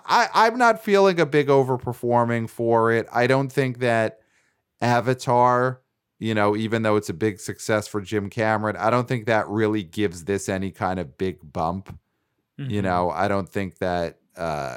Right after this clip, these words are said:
Speaker 1: Cameron being at the top again really does much for this. I, I'm on the lower side. I feel like around seven million or that eight million makes sense. I, I don't think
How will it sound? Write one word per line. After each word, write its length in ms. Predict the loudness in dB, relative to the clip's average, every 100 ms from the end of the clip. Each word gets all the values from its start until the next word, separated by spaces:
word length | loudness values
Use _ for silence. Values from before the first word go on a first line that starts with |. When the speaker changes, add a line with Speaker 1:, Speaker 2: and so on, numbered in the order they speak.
| -16 -8
Speaker 1:
Cameron 500 | -2 -2 -2 -4 -6
being 460 | -6 -4 -6 -6
at 140 | -8 -10
the 60 |
top 360 | -8 0 0 0
again 560 | -6 -4 -4 -4 -8 -10
really 280 | -6 -6 -6
does 280 | -6 -6 -6
much 240 | -6 -8
for 140 | -8 -6
this. 220 | -6 -6 -18 -20 -10 2
I, 280 | 2 4 4
I'm 80 |
on 140 | 4 4
the 80 | 4
lower 340 | 4 4 2
side. 380 | 2 2 4 4
I 160 | 2 0
feel 240 | 2 4
like 200 | 2 0
around 460 | -2 2 2 0 -4
seven 400 | -2 -2 -2 -4
million 400 | -4 -4 -4 -4
or 140 | -4
that 180 | -4 -4
eight 260 | -6 -10 -8
million 480 | -6 -4 -4 -6 -8
makes 260 | -8 -10
sense. 440 | -8 -6 -8 -10 -12
I, 380 | -4 -4 -2 -2
I 40 | -2
don't 400 | 0 0 -2 -10
think 360 | -4 -4 -4